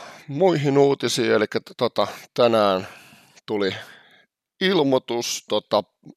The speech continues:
Valioliigalta, että vähän niin kuin Jenkkilässä ollaan jo nähty, niin, ö,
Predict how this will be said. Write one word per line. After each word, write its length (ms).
Valioliigalta, 1080
että 420
vähän 240
niin 120
kuin 140
Jenkkilässä 540
ollaan 360
jo 60
nähty, 460
niin, 400
ö, 140